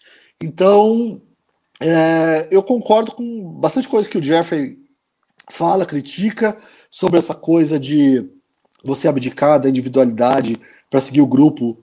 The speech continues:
principalmente. Ele fala muito sobre eugenia, eu acho isso um tema que não tá no radar das pessoas e deveria estar. Inclusive, a gente,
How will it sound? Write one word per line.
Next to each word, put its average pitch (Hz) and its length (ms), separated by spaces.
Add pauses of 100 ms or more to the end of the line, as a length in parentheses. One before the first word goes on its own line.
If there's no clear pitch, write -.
principalmente. 160 880 (640)
Ele 165 100
fala 185 240
muito 170 560 (540)
sobre 151 380
eugenia, 160 760 (140)
eu 120 180
acho 135 280
isso 143 400 (160)
um 127 120
tema 147 380
que 135 500 (600)
não 160 200
tá 170 220
no 170 80
radar 127 540 (340)
das 131 140
pessoas 139 360
e 120 60
deveria 135 400
estar. 165 580 (320)
Inclusive, 135 600
a 127 60
gente, 117 440